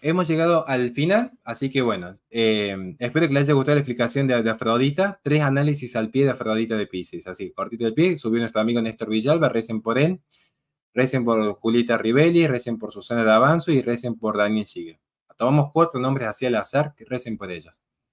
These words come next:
Eh, buen video, bueno, gracias, amigo querido.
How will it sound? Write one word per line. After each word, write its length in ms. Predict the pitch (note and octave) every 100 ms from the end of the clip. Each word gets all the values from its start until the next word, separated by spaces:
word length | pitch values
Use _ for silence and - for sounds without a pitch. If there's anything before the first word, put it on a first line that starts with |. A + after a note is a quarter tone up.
| _ _ _ _ _ _ _ _ _ _ _
Eh, 360 | A2+ A2+ A2
buen 160 | G#2+ C3
video, 180 | A#2 G2
bueno, 160 | G2+
gracias, 400 | G2+ A#2+ A2 G2 G2+
amigo 180 | G#2+ G#2+
querido. 460 | G#2 A2 G#2 -